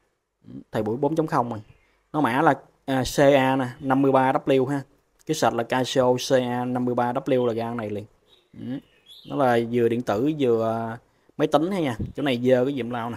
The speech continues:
dơ mới lau rồi nè. Ừ. Dơ. Còn mới lắm. Con này chín mươi luôn, chín mươi phần trăm á.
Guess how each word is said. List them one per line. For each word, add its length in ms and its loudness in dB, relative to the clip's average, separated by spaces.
dơ 220 -8
mới 180 -8
lau 240 -4
rồi 80 -10
nè. 100 -14
Ừ. 80 -20
Dơ. 260 -4
Còn 160 -6
mới 160 0
lắm. 100 0
Con 100 -8
này 380 -4
chín 140 -4
mươi 200 2
luôn, 140 -2
chín 140 -8
mươi 80 -4
phần 80 -6
trăm 240 -4
á. 80 -14